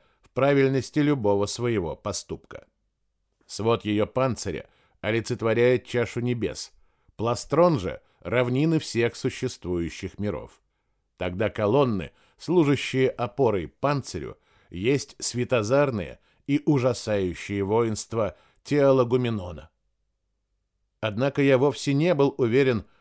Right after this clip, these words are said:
что прочел в книге о чем-либо подобном. А когда вновь вынул книгу,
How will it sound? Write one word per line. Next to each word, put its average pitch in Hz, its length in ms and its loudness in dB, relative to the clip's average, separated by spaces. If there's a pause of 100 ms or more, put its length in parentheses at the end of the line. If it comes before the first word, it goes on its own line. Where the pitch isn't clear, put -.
(140)
что 120 220 -4
прочел 120 380 0
в - 60 -6
книге 143 340 -2
о 131 140 -2
чем-либо 135 460 -2
подобном. 110 580 -6 (480)
А 110 120 -4
когда 131 300 2
вновь 139 320 0
вынул 131 300 0
книгу, 135 480 -2